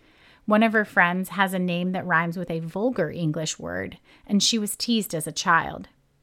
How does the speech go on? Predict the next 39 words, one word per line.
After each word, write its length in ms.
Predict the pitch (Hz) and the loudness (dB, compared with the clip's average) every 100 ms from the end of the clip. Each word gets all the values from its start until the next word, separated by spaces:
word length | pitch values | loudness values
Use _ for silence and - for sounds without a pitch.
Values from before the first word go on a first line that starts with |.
| _ _ _ _ _ - | _ _ _ _ _ -6
Even 260 | 220 214 214 | -2 0 0
today, 460 | 208 202 190 165 | 0 2 2 2
mispronouncing 800 | 185 196 - 226 202 196 196 226 | -2 -4 -2 0 0 0 -2 -2
her 120 | 220 | 2
name 320 | 214 185 185 | 2 2 -2
can 200 | 185 196 | -4 -6
get 260 | 185 196 190 | -4 -2 -4
her 80 | 190 | -8
fired 500 | - 180 175 190 185 | -2 2 4 4 2
up 220 | 170 170 | 0 -2
and 220 | 190 185 175 | -4 -2 -2
derail 580 | 185 180 180 180 175 | -4 -4 0 2 2
a 60 | 175 | 0
conversation. 960 | - 170 156 151 151 151 - - 180 - _ _ _ _ _ _ _ _ _ _ | 2 2 2 -4 -6 -6 -6 -6 -10 -12 _ _ _ _ _ _ _ _ _ _
She 220 | - 226 | -4 -2
told 220 | 208 214 202 | 2 4 4
me 80 | |
about 240 | 190 180 180 | 6 4 4
another 400 | 175 185 226 220 | 2 0 0 -2
friend 440 | - 160 165 180 | 2 0 0 -4
who, 320 | 180 202 190 - | -2 2 2 4
as 220 | 185 196 | 2 2
an 80 | 208 | 0
adult, 600 | 202 185 220 226 190 - | -2 -2 4 6 4 0
felt 260 | - 208 233 | -4 0 2
like 160 | 247 247 | 0 0
she 160 | 247 | 0
was 140 | 240 240 | 0 2
getting 300 | 214 208 202 | 2 2 -2
treated 420 | - 220 202 175 | -2 0 -2 -2
differently 480 | 190 - 147 160 160 | -4 -2 -4 -4 -6
because 340 | 170 196 175 | -8 -6 -6
of 80 | 175 | -8
the 80 | - | -2
complexity 640 | 170 165 185 - 180 175 | -2 0 -4 -4 -2 0
of 100 | 170 | 0
pronouncing 500 | - 175 160 - 165 | -2 -2 -2 -4 -6
her 120 | 160 | -4
name. 420 | 160 175 156 175 | -2 -4 -6 -10